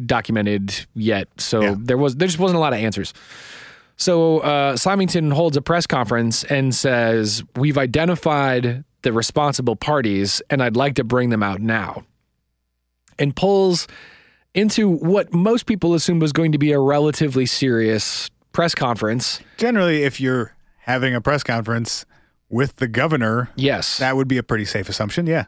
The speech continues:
Speaker 1: A-, and also a press conference that was said to be in response to this thing that's sort of creating a bit of a public
Speaker 2: Oh,
Speaker 1: outcry.
Speaker 2: yeah, yeah.
Speaker 1: And out from behind the curtain walks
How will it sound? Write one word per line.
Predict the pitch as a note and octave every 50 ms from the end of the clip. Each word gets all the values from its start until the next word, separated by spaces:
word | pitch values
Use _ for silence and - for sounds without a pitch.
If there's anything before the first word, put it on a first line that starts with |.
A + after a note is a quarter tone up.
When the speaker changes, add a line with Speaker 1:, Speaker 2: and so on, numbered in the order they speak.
| -
Speaker 1:
A-, | - E3+ E3+ E3+ - -
and | F3 F3 E3+
also | E3+ F3+ E3+ - F#3+ E3+ D#3+
a | C#3 C3+ C#3
press | - D#3+ C#3+ C3+
conference | - D3+ C#3 B2+ A#2 B2+ B2 A#2+ - - - B2+ B2 B2 - _ _ _ -
that | E3 D#3+ D#3 B2+ C3
was | D#3+ E3 E3+ E3 D#3 D3 - - - _ _ _ _ _ _ _ _ -
said | - - - F#3+ F3+ E3 C#3+
to | - D#3+ D3+
be | C3 C3 C#3+ C3+ B2 B2+
in | D3 D3+ D3
response | C3+ B2 - - - C#3+ D3 C3+ A#2+ A2 - -
to | - - C3+ A#2+
this | G#2+ A2+ G#2+ -
thing | - C#3 A#2+ A2
that's | G#2+ G#2+ G#2 -
sort | - C#3+ A#2
of | A2 G#2
creating | - - B2+ A2+ A2 A2 G#2+
a |
bit | G2+ G#2+ A2
of | G#2 G2 G#2
a | G#2+
public | - A2+ G2 F#2 F2+ A#2
Speaker 2:
Oh, | A2+
Speaker 1:
outcry. | G#2+ G#2 - - - -
Speaker 2:
yeah, | A#2+ A2+ G#2
yeah. | G2+ F2+ - _ _ _ _ _ _ _ - _ _ _ _ _ _ - -
Speaker 1:
And | D3+ D3
out | D3 C#3+ D3+ F3+ F#3 E3+ D#3
from | D3+ - - F3 E3+ D#3+ D#3 D#3 D3+
behind | D3+ D3 C3 C#3+ E3+ E3 D#3+ D#3
the | D3+
curtain | - - F3+ F3 E3+ D3+ C#3+ C3+ B2+ B2+ B2 A2+
walks | A2+ B2 B2+ C3 C3+ C3+ C#3 C3+ - - - - - - -